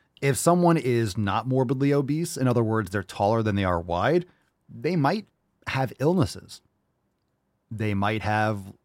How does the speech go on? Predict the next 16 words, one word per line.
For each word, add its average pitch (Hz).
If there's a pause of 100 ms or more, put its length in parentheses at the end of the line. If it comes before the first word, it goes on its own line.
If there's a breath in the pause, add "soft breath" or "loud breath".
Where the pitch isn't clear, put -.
lung 95
cancer. 180
They 98
might 92
have 92
osteoporosis. 98
They 104
might 98
have 95
diabetes. 143
They 104
might 113
have, 139 (1120 soft breath)
I 135
don't 180
know, 156